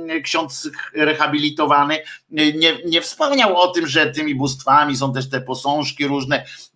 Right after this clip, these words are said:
e, albo na przykład takim bóstwem jest ksiądz, albo że takim bóstwem jest sam Kościół jako taki, jako instytucja i jako budynek. O tym nie wspominano, bo to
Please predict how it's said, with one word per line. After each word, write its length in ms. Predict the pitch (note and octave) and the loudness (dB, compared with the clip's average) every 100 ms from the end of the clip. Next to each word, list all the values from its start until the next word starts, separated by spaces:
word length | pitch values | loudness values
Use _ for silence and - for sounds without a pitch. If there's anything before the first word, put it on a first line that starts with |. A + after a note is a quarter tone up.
| C#3+ | 0
e, 240 | C#3+ C#3+ C#3 | 4 4 6
albo 600 | D3 C#3+ C#3 C#3 C3+ C3 | 6 4 4 6 6 6
na 120 | C3 | 2
przykład 260 | - C3+ | 0 -2
takim 260 | C3 C3 B2 | -2 -2 -4
bóstwem 400 | B2 C3 C3+ C3 | -4 -4 -4 -4
jest 140 | B2+ | -4
ksiądz, 540 | - - D#3 D3+ C3+ - - - - | -4 0 4 4 0 -8 -18 -8 2
albo 300 | D3 C#3 C#3+ | 2 2 0
że 100 | B2+ | -2
takim 240 | C3 C3+ | -4 -4
bóstwem 340 | C#3 C3+ C#3+ | -4 -4 -4
jest 200 | C#3 C3+ | -4 -2
sam 220 | C#3+ D3 - | -2 -4 0
Kościół 480 | F#3+ G3+ - E3+ | 2 2 0 -2
jako 260 | E3 D3+ D3+ | 0 0 -2
taki, 460 | D3 B2+ - A2+ A2+ | 0 0 -2 -12 -8
jako 220 | C#3+ - - | -8 -8 -8
instytucja 480 | A3+ A3 G#3 G3 E3+ | -6 -4 -4 -4 -4
i 100 | E3+ | 0
jako 260 | D#3 D#3 | 0 -2
budynek. 400 | C#3 A2 F#2 - _ _ _ _ _ _ _ _ - - _ _ - | -6 -6 -10 -14 _ _ _ _ _ _ _ _ -20 -20 _ _ -6
O 80 | |
tym 160 | G3 E3 | -4 -2
nie 100 | B2 | -2
wspominano, 500 | C3 G2+ C3 A#2+ G#2 | -2 -4 0 2 2
bo 100 | G2 | -2
to 180 | F#2+ | -6